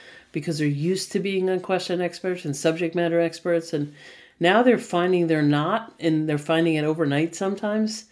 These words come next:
and they're frustrated, and so they're doubling down on demand sometimes when they, that's when they might really need their H R partner to say, "Hey, wait a minute.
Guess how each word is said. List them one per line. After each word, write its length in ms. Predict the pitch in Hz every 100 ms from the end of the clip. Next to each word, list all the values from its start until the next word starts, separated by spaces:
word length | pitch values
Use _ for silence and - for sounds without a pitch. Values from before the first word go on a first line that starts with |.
| - - - -
and 100 | 160
they're 100 | 143
frustrated, 680 | 170 170 - 196 190 190
and 160 | 175 151
so 120 | 170
they're 140 | 160 147
doubling 480 | 151 147 160 160
down 280 | 151 156 165
on 120 | 165
demand 400 | 147 147 175 190
sometimes 580 | 185 180 175 170 160 160
when 180 | 156 147
they, 260 | 147 143 147 - - -
that's 260 | 151 151
when 120 | 165 151
they 80 |
might 240 | 143 143 -
really 220 | 143 143
need 220 | 143 139
their 100 | 135
H 220 | 131 135
R 100 | 143
partner 380 | 135 143 131 139
to 80 | 131
say, 160 | 127 131
"Hey, 260 | 175 202
wait 200 | 156 170
a 60 | 147
minute. 340 | 139 123 -